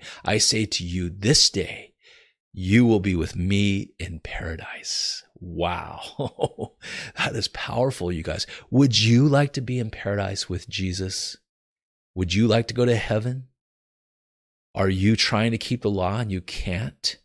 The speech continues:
and you know it? Well, you could be clothed in Jesus' righteousness. You can give your life to him, and you're gonna have an opportunity to do that in just a couple of minutes,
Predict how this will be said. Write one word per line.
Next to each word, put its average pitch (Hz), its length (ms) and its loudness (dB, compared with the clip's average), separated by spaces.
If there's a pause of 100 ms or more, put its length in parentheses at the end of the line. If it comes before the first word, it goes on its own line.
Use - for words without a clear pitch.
(140)
and 90 160 -6
you 90 80 -2
know 85 300 -2
it? - 300 -8 (920)
Well, 107 160 2
you 117 140 2
could 123 120 -2
be 104 120 0
clothed 113 560 2
in 85 260 -6
Jesus' 110 640 0
righteousness. 85 580 -6
You 113 120 -2
can 113 140 -8
give 110 180 2
your 101 120 2
life 98 420 2
to - 100 -4
him, 90 240 -6 (240)
and 107 100 2
you're 123 100 4
gonna 147 140 0
have 107 100 2
an 104 60 0
opportunity 113 460 0
to 95 100 -2
do 117 60 4
that 90 200 -4
in 92 120 -10
just 85 180 -6
a - 60 -10
couple - 260 -4
of 104 80 2
minutes, 87 400 -4